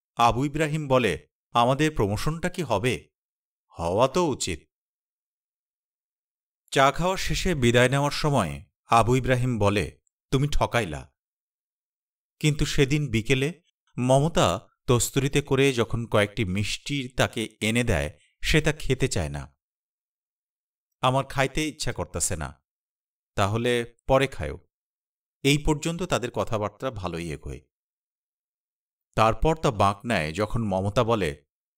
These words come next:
"সিদ্দিক ভাই কোণে বদলি হইছে।" আবু ইব্রাহিমের এ প্রসঙ্গে কথা বলতে উৎসাহ হয় না। সে শুধু বলে, "এই তো।" "এই তো কি?" আবু ইব্রাহিম তখন তার মেজাজ হারায়,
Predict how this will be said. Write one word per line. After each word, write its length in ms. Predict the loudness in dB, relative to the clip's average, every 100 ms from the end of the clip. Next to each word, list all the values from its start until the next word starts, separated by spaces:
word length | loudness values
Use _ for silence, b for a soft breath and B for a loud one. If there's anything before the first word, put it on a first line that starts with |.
| _
"সিদ্দিক 440 | -2 -2 0 -2 0
ভাই 320 | 2 0 -4 _ _ 0
কোণে 220 | 2 2
বদলি 280 | 0 0 -2
হইছে।" 480 | -2 -2 -6 -8 _ _ _ _ _ 0
আবু 240 | 2 2
ইব্রাহিমের 420 | 0 0 -2 0
এ 80 | -2
প্রসঙ্গে 380 | -2 -4 -4 -6
কথা 240 | -4 -4 -4
বলতে 480 | -6 -4 -4 -6 _ _ _ -6
উৎসাহ 420 | -4 -2 -2 -2
হয় 240 | -4 -6
না। 280 | -6 -12 _ _ _ _
সে 200 | -2 0
শুধু 260 | 0 -2 -2
বলে, 240 | 0 2
"এই 160 | 2 0
তো।" 340 | -4 -8 -10 _ _ _ _ _ _ -2
"এই 160 | -2
তো 140 | 0 -4
কি?" 340 | -4 -14 -14 _ _ _ _ _ _ _ _ _ _ _ -2
আবু 280 | 0 4 2
ইব্রাহিম 380 | 2 0 0
তখন 280 | -2 -4 -2
তার 180 | -4 -2
মেজাজ 360 | -2 -2 -2 -2
হারায়, 340 | -6 -8